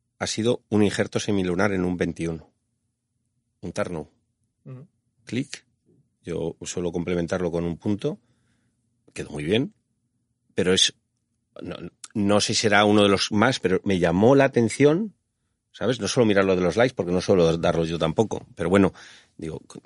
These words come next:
Speaker 1: yo no sé, con tre-, doscientos likes o trescientos, digo, pero coño, <laughs> esto, esto, esto, que, que, que ha habido debates muchísimo más intensos. Ha habido debates en Dental Campus con más de quinientos comentarios después, a, a los inicios. Ahora ya os he dicho que está bastante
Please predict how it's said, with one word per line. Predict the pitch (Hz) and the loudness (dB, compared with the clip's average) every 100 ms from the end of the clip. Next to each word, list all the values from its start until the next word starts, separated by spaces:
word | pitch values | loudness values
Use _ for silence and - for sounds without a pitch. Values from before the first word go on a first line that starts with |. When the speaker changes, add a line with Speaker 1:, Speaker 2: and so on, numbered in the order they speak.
| - - | -20 -20
Speaker 1:
yo | |
no | - | -16
sé, | - - | -16 -14
con | - | -18
tre-, | - - - | -20 -20 -18
doscientos | - - - 80 82 85 | -16 -12 -10 -10 -10 -4
likes | 92 139 - | 0 0 0
o | 87 | -6
trescientos, | - - - | -10 -14 -18
digo, | - | -18
pero | - - | -16 -16
coño, | - 90 87 - - | -8 -8 -8 -12 -16
<laughs> | - | -14
esto, | - - - | -12 -12 -12
esto, | - _ 101 101 - - - _ | -16 _ -8 -8 -10 -20 -20 _
esto, | - - 101 - - _ - - - | -14 -4 -4 -4 -20 _ -20 -18 -12
que, | 87 - | -12 -8
que, | - 71 | -8 -4
que | |
ha | |
habido | 85 82 | 0 4
debates | 92 82 80 92 - | 4 4 0 -2 0
muchísimo | 90 85 - 85 87 | 0 0 -2 -4 -2
más | 87 85 | -2 -4
intensos. | 85 101 87 104 - - - - | -4 -4 -2 -2 -4 -10 -20 -6
Ha | |
habido | 90 95 | 2 4
debates | 92 92 95 | 6 4 2
en | 98 | 0
Dental | 87 87 92 | 0 0 0
Campus | 92 90 110 - - - _ _ | 0 0 -2 -2 -10 -20 _ _
con | 98 85 | 2 2
más | 90 | 2
de | 104 | 0
quinientos | 85 87 98 104 87 | 0 2 2 2 -2
comentarios | - 82 76 104 110 87 - 90 | -4 -6 0 2 2 0 -4 -8
después, | 87 - 113 110 - - | -10 2 2 2 -2 -12
a, | - - | -20 -10
a | 87 | -8
los | 78 - | -8 -6
inicios. | 92 82 80 | -6 -4 -6
Ahora | 82 80 | -4 -2
ya | 82 | -2
os | - | -4
he | |
dicho | 87 - 90 | -8 -8 -6
que | 87 | -4
está | - 92 - - - - | -2 -4 -4 -14 -16 -6
bastante | 85 92 87 101 | -2 0 2 2